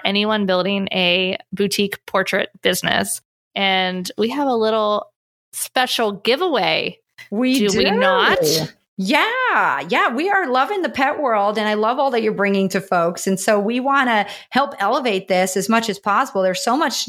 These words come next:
Speaker 2: joy and, and wonderful, w-, or I'll say it, wealth that can be gained in this industry. So I wanna share the book with everyone. And so if, if your listeners go to she sells gift dot com, she sells gift dot com, then we will give them a copy of the audiobook so they can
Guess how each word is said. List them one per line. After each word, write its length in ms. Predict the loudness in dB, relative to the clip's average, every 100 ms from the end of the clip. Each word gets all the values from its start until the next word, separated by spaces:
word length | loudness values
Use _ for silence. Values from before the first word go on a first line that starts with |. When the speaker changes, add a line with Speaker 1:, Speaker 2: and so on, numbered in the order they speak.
| -6
Speaker 2:
joy 380 | -2 0 2 2
and, 280 | 2 0 0
and 260 | 0 0
wonderful, 600 | 0 0 0 0 0 0 -6 -14 -4
w-, 300 | -2 0 0
or 220 | 0 2
I'll 80 | 0
say 260 | 0 0 2
it, 160 | 0
wealth 440 | 0 2 2 0 -6 -2
that 180 | 0
can 140 | 2 0
be 80 | 2
gained 320 | 0 2 0
in 140 | 0
this 140 | 0 0
industry. 520 | 0 0 2 2 0
So 420 | 0 0 0 -2 -8 -18 -2
I 100 | 0
wanna 160 | 2 0
share 180 | -2
the 60 | -2
book 220 | -2 -2
with 100 | 0
everyone. 380 | 2 2 2 2
And 120 | 0
so 220 | 0 0 0 -2
if, 220 | 0 0 -2 -6
if 180 | -2
your 240 | 0 0 0 0
listeners 420 | 0 0 -2 0
go 180 | 0 -2
to 220 | 0 -2
she 300 | -2 0 0
sells 400 | 0 0 0 -2
gift 520 | -2 0 0 -2 -12 -12
dot 300 | -4 -2 -2
com, 400 | -2 0 2 2
she 280 | 0 0 0
sells 420 | -2 0 0 0
gift 360 | 0 -2 -2 -6 0
dot 320 | 2 2 0
com, 480 | 0 2 2 0 -2 -8 -12 -2
then 160 | 0 2
we 100 | 2
will 140 | 0
give 220 | 0 0
them 260 | 2 0 0
a 60 | -4
copy 400 | 0 0 2 -2
of 100 | 0
the 100 | 0
audiobook 640 | 0 2 0 0 0 -2
so 200 | -2 -2
they 140 | 0 0
can 300 | 2 0